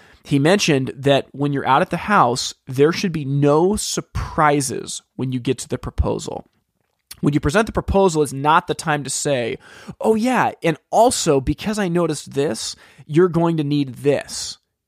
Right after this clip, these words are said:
If you've not talked about what that was you observed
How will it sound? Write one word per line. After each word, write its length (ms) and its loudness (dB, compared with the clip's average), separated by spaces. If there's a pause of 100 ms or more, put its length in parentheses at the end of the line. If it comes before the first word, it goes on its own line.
(140)
If 180 0
you've 220 -2
not 320 0
talked 400 0
about 500 0 (200)
what 400 -2
that 260 2
was 340 2
you 120 0
observed 580 -2